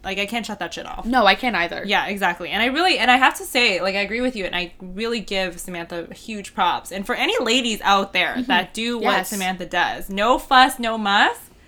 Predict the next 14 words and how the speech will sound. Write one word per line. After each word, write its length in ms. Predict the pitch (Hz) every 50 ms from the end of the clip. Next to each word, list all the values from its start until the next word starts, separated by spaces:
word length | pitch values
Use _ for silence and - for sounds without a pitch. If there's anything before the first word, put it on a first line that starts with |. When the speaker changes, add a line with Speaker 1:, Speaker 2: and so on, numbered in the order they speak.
| - _ _ _ _ - -
Speaker 1:
You 120 | - - 214
guys, 260 | 233 226 254 262 269
Speaker 2:
Congratulations. 720 | 214 196 - 190 226 240 - - 175 165 170 180 196 202
Speaker 1:
you 80 | 233 277
guys 260 | 302 330 330 339 339
are 120 | 311 294
lit. 500 | 262 226 208 185 175 170 185 240 247 -
You 140 | - - 202
guys 220 | 208 214 214 208 -
are 80 | 180 185
the 100 | 185 190
future. 540 | - - 180 180 - - 123 - - - -
<laughs> 160 | 175 196 190
Like 140 | 208 262 240